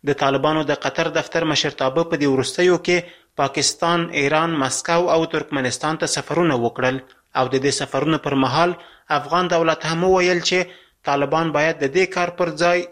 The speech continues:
سولې ته لومړیتوب ورکړي. بل لور ته وړمه ورځ له دوحې نه د افغان دولت د مرکچي پلاوي او شمېر غړي هم بیرته هیواد ته ستانه شول او مسؤلینو یې لامل هم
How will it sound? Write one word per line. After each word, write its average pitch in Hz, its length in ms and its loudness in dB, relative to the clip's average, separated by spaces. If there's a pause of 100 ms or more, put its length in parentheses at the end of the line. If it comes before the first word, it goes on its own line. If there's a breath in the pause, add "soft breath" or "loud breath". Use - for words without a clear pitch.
(140)
سولې 175 340 2
ته 123 140 -4
لومړیتوب 123 500 -2
ورکړي. 143 440 -2 (440)
بل 160 120 4
لور 156 200 2
ته 151 80 0
وړمه 156 280 2
ورځ 151 280 2
له 147 120 2
دوحې 143 320 0
نه 165 140 2
د - 20 2 (100)
افغان 151 300 0
دولت 151 300 2
د 143 160 0
مرکچي 131 420 -2
پلاوي 170 380 2
او 147 80 4
شمېر 139 320 -2
غړي 165 240 2
هم 170 240 -2
بیرته 175 320 2
هیواد 160 400 2
ته 127 100 -4
ستانه 123 280 -2
شول 135 280 -2 (400 loud breath)
او 139 160 4
مسؤلینو 160 440 2
یې 156 180 4
لامل 151 340 0
هم 180 200 0